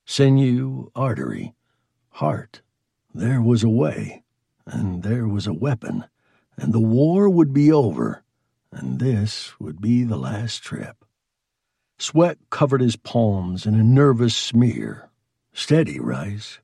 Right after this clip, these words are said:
he said, matter-of-factly. With the rocket's cut,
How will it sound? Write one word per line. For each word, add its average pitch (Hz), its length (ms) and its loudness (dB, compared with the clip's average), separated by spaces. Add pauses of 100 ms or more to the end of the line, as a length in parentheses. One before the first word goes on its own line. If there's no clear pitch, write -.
(260)
he - 200 -12
said, - 420 -12
matter-of-factly. 113 960 -4 (800)
With 143 140 2
the 139 80 6
rocket's 151 500 2
cut, - 320 -4